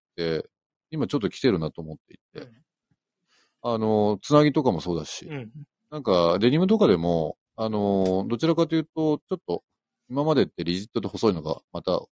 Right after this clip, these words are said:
Speaker 1: 多かったんだけど、
Speaker 2: うん。
Speaker 1: 割とちょっと今ポテッと太いものとかね、
Speaker 2: そうだね。うん。
Speaker 1: 流行ってきたり、それは男女ともにジェンダーともに。なんかこう、プラスが違う形で、まあ、ビームスにはビームスボーイというのもありますけども、
Speaker 2: うん。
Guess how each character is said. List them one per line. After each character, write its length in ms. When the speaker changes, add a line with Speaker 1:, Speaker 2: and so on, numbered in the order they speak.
Speaker 1:
多 80
か 80
っ 80
た 60
ん 40
だ 60
け 80
ど、 120
Speaker 2:
う 20
ん。 60
Speaker 1:
割 160
と 100
ち 80
ょ 40
っ 80
と 80
今 180
ポ 100
テ 80
ッ 40
と 100
太 260
い 40
も 80
の 300
と 0
か 80
ね、 100
Speaker 2:
そ 180
う 40
だ 60
ね。 160
う 60
ん。 160
Speaker 1:
流 100
行 60
っ 60
て 140
き 80
た 100
り、 80
そ 100
れ 60
は 40
男 200
女 140
と 160
も 120
に 80
ジ 80
ェ 60
ン 20
ダ 60
ー 40
と 140
も 140
に。 40
な 80
ん 40
か 120
こ 680
う、 60
プ 80
ラ 140
ス 140
が 340
違 120
う 120
形 380
で、 100
ま 120
あ、 120
ビ 180
ー 40
ム 80
ス 80
に 60
は 60
ビ 120
ー 20
ム 80
ス 100
ボ 200
ー 20
イ 40
と 100
い 20
う 40
の 80
も 80
あ 40
り 60
ま 120
す 120
け 80
ど 80
も、 40
Speaker 2:
う 40
ん。 160